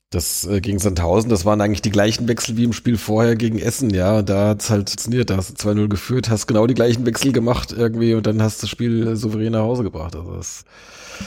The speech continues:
von daher würde ich jetzt, und es, gegen Sandhausen ging's eigentlich, eigentlich vorher schon, ging das eigentlich schon los, dass, dass man nicht mehr viel mit dem Spiel zu tun hatte und von daher war dann die Idee, okay, jetzt bringst du halt schon mal relativ zeitig, so um die sechzigste,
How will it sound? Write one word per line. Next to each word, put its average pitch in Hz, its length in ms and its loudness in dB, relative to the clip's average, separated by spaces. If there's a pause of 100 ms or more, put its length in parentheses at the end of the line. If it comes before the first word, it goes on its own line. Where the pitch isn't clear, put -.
(140)
von 113 140 0
daher 110 380 4
würde 120 160 4
ich - 80 -2
jetzt, - 480 -4
und 113 240 -2
es, 131 260 -4 (300)
gegen 120 180 0
Sandhausen 113 480 2
ging's 139 200 0
eigentlich, 120 500 -4 (320)
eigentlich 107 260 -2
vorher 120 420 4
schon, 101 640 -2 (640)
ging 123 180 4
das 110 140 4
eigentlich 110 200 0
schon 110 160 2
los, 107 460 0
dass, 98 200 -2
dass - 200 -4
man 110 80 0
nicht 107 140 0
mehr 104 80 2
viel 117 160 0
mit 107 100 0
dem 104 80 -2
Spiel 110 240 -2
zu - 100 -12
tun 131 240 0
hatte 101 240 2
und 95 120 -2
von 101 140 -4
daher 101 220 4
war 104 100 2
dann 101 120 2
die 95 140 2
Idee, 98 300 2
okay, 101 260 -2
jetzt 92 180 -4
bringst 107 200 -4
du 107 40 2
halt 98 120 0
schon 98 80 -4
mal 98 100 0
relativ 101 340 0
zeitig, 95 400 -2
so 113 100 -4
um 101 60 -4
die 101 80 -2
sechzigste, 110 500 -6